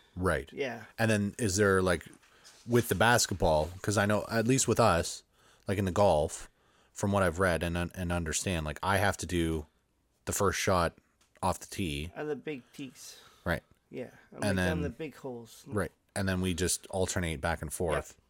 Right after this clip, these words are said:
Speaker 1: which is cool. So I'm sure there's, there's specific rules for, for each sport then.
Speaker 2: I think so,
Speaker 1: I would
Speaker 2: yeah.
Speaker 1: imagine. Like, the athlete can only do shots,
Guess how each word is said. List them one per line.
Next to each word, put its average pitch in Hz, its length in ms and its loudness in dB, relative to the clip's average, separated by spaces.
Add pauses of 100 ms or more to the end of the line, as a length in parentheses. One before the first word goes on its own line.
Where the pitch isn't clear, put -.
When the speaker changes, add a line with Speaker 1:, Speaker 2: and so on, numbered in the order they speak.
(120)
Speaker 1:
which 90 180 -4
is - 220 -6 (560)
cool. 92 340 0 (720)
So - 120 0
I'm 104 60 2
sure 139 180 6
there's, 113 300 6
there's 98 240 2
specific - 480 0
rules 87 300 2
for, 80 420 -2 (300)
for 82 480 -2
each - 240 -4
sport 82 320 -2
then. 67 280 -6 (240)
Speaker 2:
I 160 80 -8
think 185 280 -6
so, 151 140 -10
Speaker 1:
I - 20 -6
would 139 80 -8
Speaker 2:
yeah. 82 220 -2
Speaker 1:
imagine. 73 380 -4
Like, 76 280 -4 (520)
the - 160 4
athlete 117 380 2
can 113 160 0
only 107 240 2
do 92 180 -2
shots, - 720 -2